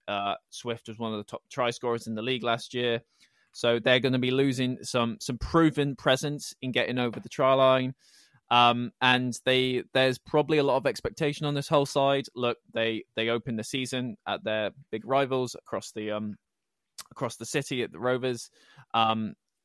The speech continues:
I think it could probably be another difficult season for the club. Um,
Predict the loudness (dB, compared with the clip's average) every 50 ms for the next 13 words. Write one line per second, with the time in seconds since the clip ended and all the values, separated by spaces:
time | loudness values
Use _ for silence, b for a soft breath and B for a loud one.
0 | _ -8 -2 0 0 0 0 0 -2 0 0 0 -2 -2 -2 -4 -4 -2 2 2
1 | 4 4 2 0 2 2 2 2 2 2 0 0 -2 -2 -6 -8 -8 -8 -10 -8
2 | -6 -6 -6 -6 -6 -8 -10 -10 -8 -10 -10 -10 -6 -2 -2 0 0 -2 -4 -12
3 | _ _ -6 -4 -4 -4 -4 -4 -6 -8